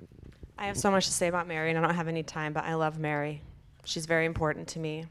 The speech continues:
She's led me so much more deeply to her son, and I'll,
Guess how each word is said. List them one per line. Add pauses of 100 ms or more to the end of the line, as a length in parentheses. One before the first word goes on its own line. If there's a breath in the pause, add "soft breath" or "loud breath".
(120)
She's
led
me
so
much
more (300)
deeply
to
her
son, (680 soft breath)
and
I'll,